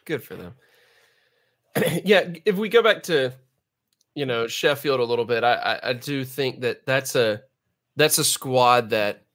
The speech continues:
um, has found a, uh, you know, a lot of newly promoted teams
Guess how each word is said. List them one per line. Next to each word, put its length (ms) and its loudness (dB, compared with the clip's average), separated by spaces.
um, 400 -6
has 400 2
found 680 2
a, 260 4
uh, 400 0
you 80 6
know, 100 8
a 20 4
lot 180 6
of 120 -2
newly 320 2
promoted 480 -2
teams 580 -6